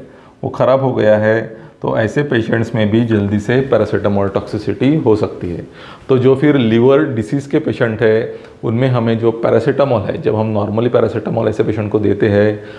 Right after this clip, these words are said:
तो उसका जो dose है, वो हमें properly calculate करके देना ज़रूरी रहता है। तो दोस्तों, इस प्रकार हमने paracetamol toxicity है, उसका mechanism क्या है, ये देखा और फिर कौन से कंडीशन में ये toxicity होती है, वो भी हमने जान लिया।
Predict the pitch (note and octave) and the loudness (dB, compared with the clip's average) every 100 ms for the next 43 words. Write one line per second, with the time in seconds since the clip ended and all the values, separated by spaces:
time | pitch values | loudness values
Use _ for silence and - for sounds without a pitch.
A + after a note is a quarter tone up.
0 | - - B2 A#2+ - A#2+ A2 G#2+ G2 A#2 | -12 0 0 0 -2 -2 0 0 2 2
1 | A2 G#2 G2+ G2+ G2 G2+ G#2 G2+ G2 G2+ | 4 2 2 0 -2 -2 -2 -2 -2 -2
2 | G#2+ G#2+ G2 G#2 G2+ - G#2+ - G2 G2+ | -2 -2 -2 -2 -4 -2 -2 -2 0 0
3 | F#2+ F#2+ F#2 G2 A2+ D#3+ E3 F2 E2 - | 0 -2 -2 0 0 0 0 -4 -8 -16
4 | - - C#3 C#3 D#3+ D#3 F3+ F#3 F3 D#3 | -20 -10 -2 0 0 2 2 2 2 0
5 | D#3 D#3 D#3+ D#3+ C#3 C#3 C#3+ D3 D#3 E3 | 2 2 4 2 0 -4 -2 -2 -2 -6
6 | - - A2+ B2+ D3+ D3 D3 D3 D3 - | -14 -2 2 2 2 0 2 2 2 -2
7 | A#2 - D3+ D#3+ D#3 A2+ F#2+ - - - | -2 -4 -2 0 0 0 -2 -6 -14 -20
8 | - - A#2+ - C#3 C3+ A2 G#2+ C3+ B2+ | -20 -8 -6 0 0 2 0 2 2 2
9 | C#3 C#3+ C#3 C3 C3 B2+ A#2+ A2+ B2 B2 | 0 2 2 4 4 2 0 0 0 0
10 | C3 - - - - - A#2+ B2 D#3 D#3 | 0 -4 -12 -20 -20 -2 0 2 2 0
11 | - B2 A#2+ A#2+ - E3 - A#2 B2 D#3 | 0 0 2 0 0 0 2 0 2 2
12 | E3 C3+ A#2 G#2+ A2 A2+ - A#2 A#2 G#2+ | 2 0 0 0 2 0 -4 -6 -4 -2
13 | G#2+ G2+ A2 G#2 G#2+ G#2 G2 G#2+ G2 F#2 | 0 0 0 2 2 2 2 0 0 -2
14 | G#2+ D#3 - G2+ F2 E2+ G#2 | 0 0 0 -2 -2 -6 -8